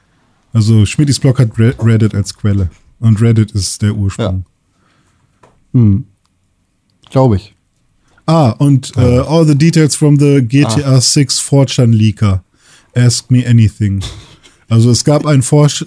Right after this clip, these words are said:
Speaker 1: four chan Ask me anything. Und ja.
Speaker 2: Ja.
Speaker 1: Der
Speaker 2: Glaub
Speaker 1: hat
Speaker 2: ich.
Speaker 1: das wohl gemacht.
Speaker 2: Alles.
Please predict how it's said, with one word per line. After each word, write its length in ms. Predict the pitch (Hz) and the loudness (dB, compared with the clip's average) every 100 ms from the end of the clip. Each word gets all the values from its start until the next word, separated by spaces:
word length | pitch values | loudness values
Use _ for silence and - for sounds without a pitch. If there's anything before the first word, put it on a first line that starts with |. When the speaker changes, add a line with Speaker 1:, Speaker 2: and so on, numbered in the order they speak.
| - | -6
Speaker 1:
four 240 | 151 151 | 0 0
chan 300 | - 143 139 | 0 0 0
Ask 340 | 131 135 - | 0 -2 -2
me 140 | 127 131 | -2 0
anything. 560 | 127 127 117 120 117 117 247 254 254 - - _ _ _ _ _ _ _ _ _ _ - - - | 2 2 2 0 2 -2 -6 -12 -12 -16 -20 _ _ _ _ _ _ _ _ _ _ -20 -20 -6
Und 800 | 135 117 113 113 104 - - - _ _ _ _ _ _ _ _ _ _ - | 0 2 2 0 -2 -6 -14 -18 _ _ _ _ _ _ _ _ _ _ -12
ja. 220 | 101 - - - _ _ _ _ _ _ _ _ _ _ _ _ _ - - _ _ _ _ _ _ _ _ _ - | -12 -12 -20 -20 _ _ _ _ _ _ _ _ _ _ _ _ _ -20 -20 _ _ _ _ _ _ _ _ _ -16
Speaker 2:
Ja. 80 | |
Speaker 1:
Der 120 | 76 - _ _ _ _ _ _ _ _ _ _ _ - | -16 -16 _ _ _ _ _ _ _ _ _ _ _ -8
Speaker 2:
Glaub 140 | 127 120 | -2 0
Speaker 1:
hat 140 | 117 | 0
Speaker 2:
ich. 60 | 110 | -2
Speaker 1:
das 80 | 101 | -2
wohl 160 | 107 | -4
gemacht. 420 | 98 98 95 - - | -2 -4 -6 -8 -14
Speaker 2:
Alles. 300 | - - | -14 -14